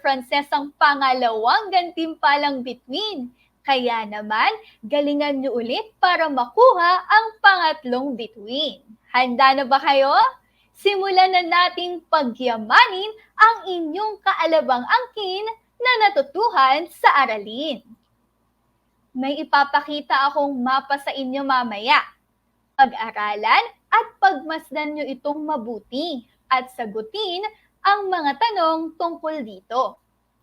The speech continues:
Narito ang isang mapa ng silid-aralan.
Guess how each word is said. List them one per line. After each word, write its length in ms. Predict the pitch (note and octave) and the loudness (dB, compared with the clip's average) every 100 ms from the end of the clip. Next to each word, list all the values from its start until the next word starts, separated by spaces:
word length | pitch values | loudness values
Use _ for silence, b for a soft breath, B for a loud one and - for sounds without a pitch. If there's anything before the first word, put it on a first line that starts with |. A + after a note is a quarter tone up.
| _ _ _ _ _ _ _ _ _ _ _ _ _ - | _ _ _ _ _ _ _ _ _ _ _ _ _ -8
Narito 480 | B3 B3+ A#3+ B3 C#4+ | -2 0 0 -2 -2
ang 180 | D4 C#4+ | -2 -4
isang 400 | C#4+ D4+ C#4 B3 | -6 -4 -4 -4
mapa 320 | A3+ A3+ C#4+ | -2 -2 -2
ng 240 | C#4+ C#4+ C#4+ | -2 -4 -6
silid-aralan. 960 | D4 C#4+ G#3+ A#3+ A3+ A3 C#4 E4+ G#3+ | -6 -6 -4 -4 -4 0 0 0 -6